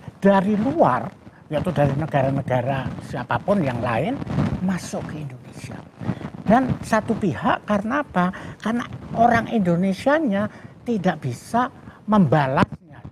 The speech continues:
Jangankan membalas, bertahan saja kita juga seringkali kacau balau, berantakan. Nah, berarti kan ketahanannya yang harus diperkuat. Maka saya sangat menyambut baik ya, inti daripada,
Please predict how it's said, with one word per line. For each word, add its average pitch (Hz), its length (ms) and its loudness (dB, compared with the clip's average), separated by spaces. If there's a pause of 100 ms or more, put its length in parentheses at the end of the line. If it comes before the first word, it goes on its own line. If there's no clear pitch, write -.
Jangankan 143 580 -2
membalas, 135 680 -4 (320)
bertahan 175 720 2
saja 190 560 0 (320)
kita 127 260 -12
juga 175 300 -10
seringkali 160 560 -6 (640)
kacau 151 300 -2
balau, - 480 -6
berantakan. 113 640 -10 (260)
Nah, 113 140 -6 (500)
berarti 135 460 -4
kan 214 240 -2
ketahanannya 180 800 -2
yang - 80 -2
harus - 240 -20
diperkuat. - 560 -4 (640)
Maka 208 180 -4
saya 226 220 -2
sangat - 480 -6 (260)
menyambut 185 540 -2
baik 135 320 -6 (100)
ya, 87 140 -2 (640)
inti 170 560 -4
daripada, 127 720 -6